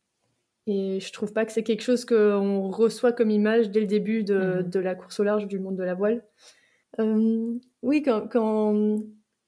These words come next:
Speaker 1: je l'explique dans le film, en fait, comme quoi, ben, quand je suis toute jeune, quand j'ai six ans,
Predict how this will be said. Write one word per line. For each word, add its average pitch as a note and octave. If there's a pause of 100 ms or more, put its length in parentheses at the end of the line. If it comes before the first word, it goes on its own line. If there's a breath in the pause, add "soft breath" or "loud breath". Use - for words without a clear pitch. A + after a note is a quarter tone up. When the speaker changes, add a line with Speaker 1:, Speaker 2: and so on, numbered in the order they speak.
(260)
Speaker 1:
je A3+
l'explique A#3
dans A#3
le A3+
film, C4+
en A#3
fait, C4
comme A3
quoi, A#3+
ben, G#3+
quand A3
je -
suis G#3+
toute G3+
jeune, B3+
quand A3
j'ai G3+
six G#3
ans, B3+